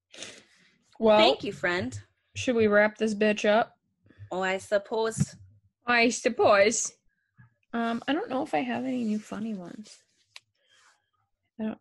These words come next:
Speaker 1: know if I've heard from any creepers lately.
Speaker 2: Everybody's starting to be able to, like,
Speaker 1: Go back
Speaker 2: work
Speaker 1: to work,
Speaker 2: again.
Speaker 1: so stop sending me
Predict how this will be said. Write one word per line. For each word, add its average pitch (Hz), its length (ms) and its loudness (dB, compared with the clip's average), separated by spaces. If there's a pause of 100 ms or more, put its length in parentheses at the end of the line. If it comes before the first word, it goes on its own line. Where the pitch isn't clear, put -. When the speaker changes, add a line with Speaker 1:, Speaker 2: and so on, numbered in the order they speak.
Speaker 1:
know 214 100 -4
if 214 120 -6
I've 214 160 -4
heard 208 260 -4
from 214 140 -6
any 185 160 -6
creepers 190 580 -6
lately. 185 500 -6 (560)
Speaker 2:
Everybody's 190 360 -2
starting 190 240 -4
to 175 60 -8
be 180 100 -6
able 185 160 -6
to, 170 160 -8
like, 165 320 -8 (180)
Speaker 1:
Go 190 140 4
back 190 140 4
Speaker 2:
work 202 80 -2
Speaker 1:
to 180 140 2
work, 180 140 4
Speaker 2:
again. 170 180 -6
Speaker 1:
so 180 220 -6
stop 190 340 -2
sending 190 340 -2
me 175 380 -4